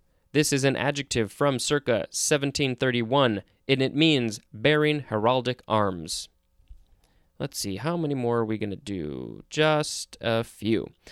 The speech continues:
All right, next we have, uh, armillary sphere. Yeah, that's how it's pronounced. It is two words.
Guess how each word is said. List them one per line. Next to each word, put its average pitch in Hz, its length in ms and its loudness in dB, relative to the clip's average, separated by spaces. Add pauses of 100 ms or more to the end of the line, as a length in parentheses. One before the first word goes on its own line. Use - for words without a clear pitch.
(240)
All 127 120 2
right, 117 260 2 (400)
next 135 300 0
we 123 120 6
have, 120 540 4 (460)
uh, 107 260 0 (120)
armillary 139 840 4 (100)
sphere. 117 760 0 (1160)
Yeah, 120 300 2
that's 113 220 0
how 110 120 2
it's 107 120 -2
pronounced. 98 440 -4
It 160 120 0
is 135 160 0
two 190 200 2
words. 135 500 4